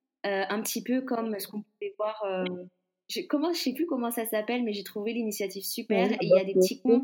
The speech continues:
Speaker 1: contes où il y a des
Speaker 2: aussi. <laughs>
Speaker 1: petits, euh, des petites choses à
Speaker 2: Oui.
Speaker 1: faire manuelles et tout est écrit en créole, je crois. Euh, petit box, oui. Ouais, c'est ça. Oui, voilà,
Speaker 2: Oui.
Speaker 1: tout à fait. J'ai trouvé ça
Speaker 2: Oui,
Speaker 1: super
Speaker 2: c'est la
Speaker 1: cool.
Speaker 2: box qui est écrite.
Speaker 1: Euh, il y a même aussi, euh, le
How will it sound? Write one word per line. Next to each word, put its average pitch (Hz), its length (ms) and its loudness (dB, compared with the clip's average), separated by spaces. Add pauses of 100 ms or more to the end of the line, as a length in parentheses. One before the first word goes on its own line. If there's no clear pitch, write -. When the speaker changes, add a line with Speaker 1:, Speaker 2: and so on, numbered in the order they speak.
Speaker 1:
contes - 40 -10
où 220 40 -2
il 196 60 -4
y 190 60 0
a 185 40 6
des 277 120 12
Speaker 2:
aussi. 240 80 8
<laughs> 262 40 12
Speaker 1:
petits, 247 300 10
euh, 196 200 -2
des 185 160 -2
petites - 200 -14
choses 240 180 -2
à 220 80 0
Speaker 2:
Oui. 233 100 -2
Speaker 1:
faire 220 180 0
manuelles 202 580 -2
et 196 100 -4
tout 240 220 -12
est 269 160 0
écrit 233 240 -6
en 202 80 -4
créole, 214 500 -4
je 247 80 -6
crois. 320 320 -10 (920)
Euh, 196 300 -2 (160)
petit 294 160 0
box, - 360 -4
oui. 277 220 -4 (920)
Ouais, 320 240 2
c'est 320 160 0
ça. 277 140 2 (260)
Oui, 339 280 4
voilà, 269 280 2
Speaker 2:
Oui. 202 60 6
Speaker 1:
tout 254 180 2
à 294 140 0
fait. 269 240 2
J'ai 247 120 -2
trouvé 254 280 0
ça 262 160 -2 (380)
Speaker 2:
Oui, - 60 -6
Speaker 1:
super 220 340 8
Speaker 2:
c'est 208 120 12
la 196 120 12
Speaker 1:
cool. 175 100 8
Speaker 2:
box 196 200 6
qui 220 80 10
est 202 60 12
écrite. 190 260 4
Speaker 1:
Euh, 208 180 2
il 214 80 -2
y 226 60 2
a 226 80 0
même 254 280 0
aussi, 240 460 -2
euh, 220 80 -2
le 214 140 -10